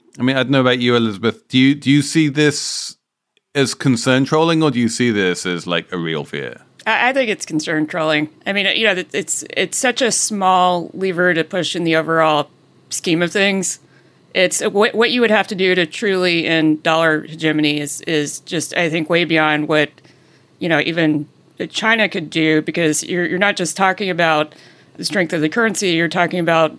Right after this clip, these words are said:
Speaker 2: you know, all of this infrastructure. You know, what, what's the alternative to swift clearing? <laughs> The China has a, a program that they're developing, but it's not really in use.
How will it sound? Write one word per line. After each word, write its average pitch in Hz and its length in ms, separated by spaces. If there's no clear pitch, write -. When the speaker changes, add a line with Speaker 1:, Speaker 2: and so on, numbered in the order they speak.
Speaker 2:
you 196 100
know, 170 100
all 151 220
of 156 80
this 156 180
infrastructure. 165 880
You 185 100
know, 165 200
what, 185 200
what's 190 220
the 202 120
alternative 170 640
to 156 300
swift 185 380
clearing? 131 460
<laughs> 214 400
The 175 140
China 190 400
has 175 280
a, 156 320
a 160 40
program 170 380
that 156 80
they're 156 180
developing, 160 640
but 151 300
it's - 200
not 160 360
really 147 380
in 135 220
use. 147 520